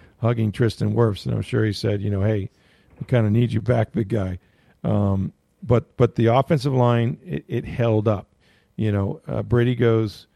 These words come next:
and again, this is not a recipe. He leads the N F L in passing attempts. That's not gonna change. Fifty-four passing attempts in this game,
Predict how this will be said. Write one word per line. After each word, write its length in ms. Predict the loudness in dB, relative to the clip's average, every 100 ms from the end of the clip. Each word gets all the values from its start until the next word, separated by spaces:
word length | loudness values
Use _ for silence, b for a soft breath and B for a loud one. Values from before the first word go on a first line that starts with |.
| _ _ _ _
and 80 | -4
again, 320 | 0 2 2
this 160 | 0 -2
is 100 | -2
not 220 | 0 2
a 60 | 2
recipe. 440 | 2 0 -2 -2 0
He 80 |
leads 320 | 0 -2 -2 0
the 80 |
N 80 | 0
F 120 | 0 0
L 120 | 0
in 80 | 0
passing 340 | 0 0 -2
attempts. 380 | 0 0 -2 -6
That's 240 | -6 -6 -4
not 140 | -4
gonna 140 | -2 -4
change. 360 | -2 -4 -6 _ b b b -20
Fifty-four 800 | 0 0 2 -2 -2 0 0 0
passing 420 | 0 -2 -4 -6
attempts 340 | -4 -6 -4
in 80 | -4
this 160 | -6 -4
game, 280 | -6 -6